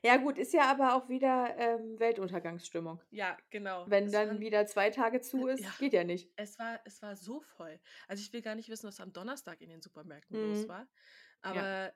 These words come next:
Speaker 2: also, Samstag, es war voll bis zum geht nicht mehr. Es war, wie gesagt, alles ausverkauft. Ich war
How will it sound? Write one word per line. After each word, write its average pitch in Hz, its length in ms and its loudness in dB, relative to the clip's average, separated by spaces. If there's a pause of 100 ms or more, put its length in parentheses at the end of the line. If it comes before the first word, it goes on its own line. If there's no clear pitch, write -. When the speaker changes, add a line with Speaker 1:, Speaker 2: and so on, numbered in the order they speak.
Speaker 2:
also, 185 220 -12
Samstag, 220 500 -10
es 202 300 -14
war 185 140 -10
voll 220 320 -10
bis 220 140 -14
zum - 180 -20
geht 233 200 -14
nicht 240 200 -18
mehr. 226 360 -14 (440)
Es 208 160 -16
war, 190 100 -12
wie 196 80 -10
gesagt, 175 340 -14
alles 208 300 -8
ausverkauft. 208 580 -12
Ich - 100 -20
war 190 280 -6